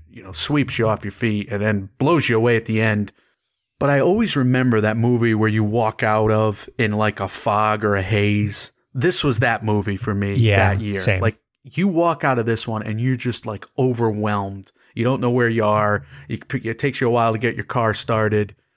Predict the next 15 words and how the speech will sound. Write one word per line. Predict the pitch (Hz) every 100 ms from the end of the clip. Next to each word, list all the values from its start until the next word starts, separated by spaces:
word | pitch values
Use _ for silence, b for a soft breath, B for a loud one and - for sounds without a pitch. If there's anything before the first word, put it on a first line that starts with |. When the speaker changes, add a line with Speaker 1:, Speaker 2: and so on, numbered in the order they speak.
| _ _
Speaker 1:
Hopefully | - 127 131
you | 123
don't | 113
have | 107
a |
long | 107 107 101
drive | 113 104 101
home. | 113 104 104 101 _ - 80 - -
I | 117 131
was | 110
blown | - 117 110
away | 101 101 98
by | 98
that | 98 98
one. | 95